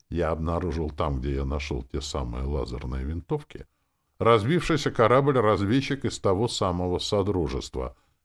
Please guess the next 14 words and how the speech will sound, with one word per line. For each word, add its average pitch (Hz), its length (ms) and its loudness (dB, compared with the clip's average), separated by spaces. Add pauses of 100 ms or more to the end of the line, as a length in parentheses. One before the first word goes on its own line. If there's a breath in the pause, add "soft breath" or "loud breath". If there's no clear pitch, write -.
(120)
и 92 100 -2
мне 90 240 -2 (140)
удалось 92 840 0 (380)
кое-что 90 480 -4
там 65 320 -6
узнать. - 380 -8 (500)
Там 85 220 -2
у 82 80 -2
них 82 180 -2
было 85 300 0
обучающее 76 760 -4
кресло - 540 -8
для 90 180 0
дикарей. 95 560 0